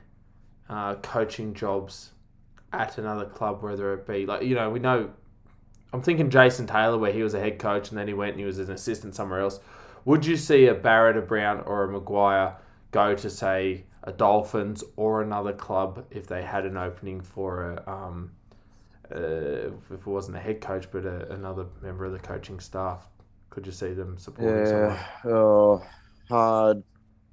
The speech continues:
Speaker 2: hard to see a coach saying to Michael Maguire, who's,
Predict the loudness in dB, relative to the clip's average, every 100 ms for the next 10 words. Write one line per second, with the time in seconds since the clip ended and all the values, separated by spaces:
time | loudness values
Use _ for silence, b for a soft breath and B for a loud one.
0 | _ _ _ _ _ _ _ _ 0 4
1 | 4 2 -2 0 2 0 -6 _ -10 0
2 | 2 2 0 0 2 2 -2 -4 -2 -2
3 | -4 -6 -6 0 2 2 0 -4 -4 -4
4 | -4 -6 -10